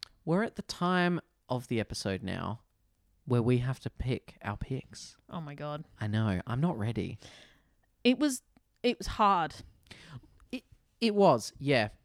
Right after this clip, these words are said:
Speaker 1: I, I feel like this season of Survivor, we have a lot of, and this isn't just the champions, I feel like we have a, a lot of, like, seemingly, like, physically fit players.
Speaker 2: Yep.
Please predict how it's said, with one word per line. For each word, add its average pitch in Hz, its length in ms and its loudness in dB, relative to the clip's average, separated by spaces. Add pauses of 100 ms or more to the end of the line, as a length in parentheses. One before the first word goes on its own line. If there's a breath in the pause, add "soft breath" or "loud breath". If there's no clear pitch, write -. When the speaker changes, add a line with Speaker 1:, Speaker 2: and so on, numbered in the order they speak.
Speaker 1:
I, 185 440 4
I 175 200 6
feel 226 240 -2
like 202 420 -2 (100)
this 139 320 -4
season 131 580 -4
of 117 100 -6
Survivor, 110 520 0
we 110 160 -2
have 110 240 -2
a 117 40 0
lot 110 360 -2
of, 110 200 0
and 131 140 -2
this 151 140 -2
isn't 170 200 -4
just - 180 -6
the - 60 -12
champions, 120 580 -6 (340 loud breath)
I 156 80 -8
feel 190 160 -2
like 214 120 0
we 185 100 -2
have 156 140 -4
a, 135 100 -4 (260)
a 131 60 -4
lot 120 380 -2
of, 135 280 -4
like, 120 200 -8 (560)
seemingly, 131 600 -4
like, 110 140 -2 (220)
physically 120 520 -4 (220)
fit - 300 -4
players. 98 680 -4
Speaker 2:
Yep. 180 240 -4